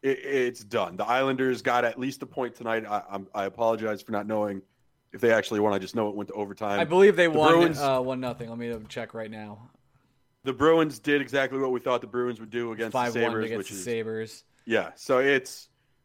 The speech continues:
Speaker 2: Yeah, the
Speaker 1: chef's
Speaker 2: Islanders
Speaker 1: kiss.
Speaker 2: couldn't
Speaker 1: We're,
Speaker 2: go to
Speaker 1: we're
Speaker 2: overtime for the Rangers. They, oh, they actually lost. I'm sorry. It was the opposite. Capitals, uh, won, uh,
Speaker 1: But in
Speaker 2: one nothing.
Speaker 1: overtime.
Speaker 2: But in overtime. So it doesn't matter. Exactly.
Speaker 1: Yeah.
Speaker 2: We said it,
Speaker 1: So
Speaker 2: we said
Speaker 1: they,
Speaker 2: on the
Speaker 1: they
Speaker 2: show.
Speaker 1: got, they got the point.
Speaker 2: Yeah.
Speaker 1: It, it's,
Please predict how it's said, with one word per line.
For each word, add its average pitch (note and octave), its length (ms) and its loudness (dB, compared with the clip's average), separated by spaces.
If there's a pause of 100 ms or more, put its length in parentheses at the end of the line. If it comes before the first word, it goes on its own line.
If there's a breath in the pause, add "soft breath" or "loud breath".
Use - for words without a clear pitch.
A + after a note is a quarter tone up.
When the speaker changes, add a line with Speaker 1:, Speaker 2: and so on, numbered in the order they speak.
(100)
Speaker 2:
Yeah, A#3 140 4
the G3 60 6
Speaker 1:
chef's F3+ 100 8
Speaker 2:
Islanders B3+ 320 6
Speaker 1:
kiss. - 60 -12
Speaker 2:
couldn't B3 160 -2
Speaker 1:
We're, G#3+ 100 6
Speaker 2:
go G#3 60 4
to A3 40 4
Speaker 1:
we're A3+ 60 8
Speaker 2:
overtime E3 340 0
for C3 80 -8
the B2 80 -4
Rangers. A2+ 380 -8
They, C#3+ 220 -6 (100)
oh, F3+ 140 4
they F3+ 80 8
actually F3+ 220 2
lost. C#3+ 300 0
I'm B2+ 80 -8
sorry. A#2 280 -4
It A#2+ 40 -2
was B2+ 140 -6
the B2 80 -2
opposite. A2 380 -6
Capitals, C3+ 480 -2
uh, B2 180 -2
won, A2+ 440 -6 (600)
uh, A2+ 200 -8
Speaker 1:
But C3+ 180 0
in C3+ 60 2
Speaker 2:
one C#3 80 2
nothing. B2 120 4
Speaker 1:
overtime. F#2+ 360 -10
Speaker 2:
But A#3 140 4
in G3 60 -4
overtime. B2 460 -2
So G3 60 0
it G3 80 0
doesn't F3+ 180 0
matter. A2+ 300 -4
Exactly. A#2+ 400 -2
Speaker 1:
Yeah. A#2 60 -10
Speaker 2:
We D#3+ 80 0
said E3+ 220 2
it, D#3 40 2
Speaker 1:
So D#3 60 2
Speaker 2:
we D#3+ 80 2
said G3 120 4
Speaker 1:
they, F3 40 6
Speaker 2:
on D#3+ 60 2
the D#3 60 2
Speaker 1:
they C#3+ 80 2
Speaker 2:
show. D3 80 4
Speaker 1:
got, D#3 260 2
they D3 120 0
got D3+ 180 2
the D3 60 -6
point. G#2 320 -8 (180)
Speaker 2:
Yeah. D#3 140 0
Speaker 1:
It, B2+ 120 -4
it's, - 380 -4